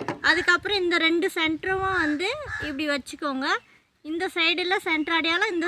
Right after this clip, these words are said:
சைடு சென்டர் அடையாளம் பண்ணிடலாம். அதே மாதிரி இந்த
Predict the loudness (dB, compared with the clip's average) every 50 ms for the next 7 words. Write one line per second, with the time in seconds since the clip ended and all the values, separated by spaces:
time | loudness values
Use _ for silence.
0 | 0 0 0 0 0 0 -2 0 0 0 0 -2 0 0 0 2 2 2 2 2
1 | 2 2 0 0 0 0 0 -2 -2 -2 0 4 4 4 4 2 -2 -12 -10 -8
2 | -6 -2 0 2 4 4 4 4 4 2 2 2 2 2